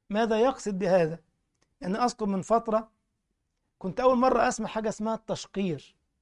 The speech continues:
أنا ما أعرفش بصراحة، ما، ماليش علاقة ب-، بالموضة بتاعت النساء والتشقير والحواجب والكلام ده كله،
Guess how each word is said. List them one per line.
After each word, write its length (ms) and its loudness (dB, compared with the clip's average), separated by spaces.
أنا 100 -2
ما 80 0
أعرفش 320 -2
بصراحة، 360 -10
ما، 200 -8
ماليش 240 -4
علاقة 280 -2
ب-، 400 -2
بالموضة 680 2
بتاعت 340 -6
النساء 480 -4
والتشقير 580 -6
والحواجب 520 -4
والكلام 380 -6
ده 80 -6
كله، 360 -4